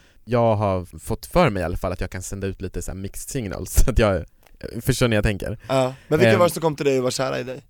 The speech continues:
Speaker 1: Nej, men, nej, men det, det, det har hänt att, liksom, vänner har gjort det. Någon bögkompis så.
Speaker 2: Vill du inte säga vem det är?
Speaker 1: Nej, jag tänker absolut inte hänga ut honom här i podden.
Speaker 2: Du hängde ut Elin?
Speaker 1: Men vi, vi är fortfarande vänner, liksom. Ja, men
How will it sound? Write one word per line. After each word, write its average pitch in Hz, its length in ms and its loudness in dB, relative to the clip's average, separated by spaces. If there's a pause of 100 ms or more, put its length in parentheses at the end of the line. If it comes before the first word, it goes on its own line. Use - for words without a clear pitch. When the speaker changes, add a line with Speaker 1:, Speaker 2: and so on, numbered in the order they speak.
(120)
Speaker 1:
Nej, 113 120 -6
men, 117 140 -8
nej, 139 80 0
men 139 140 0
det, 147 160 4 (440)
det, 127 300 0
det 127 120 0
har 120 200 0
hänt 120 380 -2
att, 82 180 -4
liksom, 80 340 -8 (160)
vänner 90 300 -4
har 87 60 0
gjort 87 140 -4
det. 98 220 -2
Någon 98 360 -4 (420)
bögkompis 101 800 2
så. - 120 -8
Speaker 2:
Vill - 80 -6 (180)
du 135 60 4
inte 139 120 0
säga 131 240 0
vem 123 160 -2
det 120 60 -8
är? - 140 -12
Speaker 1:
Nej, 104 420 4
jag 104 80 0
tänker 117 220 4
absolut 123 480 4
inte 107 200 4
hänga 92 200 2
ut 82 160 0
honom 87 240 -2
här 87 100 0
i 87 60 -4
podden. 82 300 -4
Speaker 2:
Du 127 80 0
hängde 131 200 2
ut 113 100 -2
Elin? 135 200 -4
Speaker 1:
Men 127 140 4
vi, 123 340 6
vi 165 240 4
är 214 40 2
fortfarande 147 380 0
vänner, 156 380 0
liksom. 90 500 -6 (360)
Ja, 87 120 -2
men 110 160 0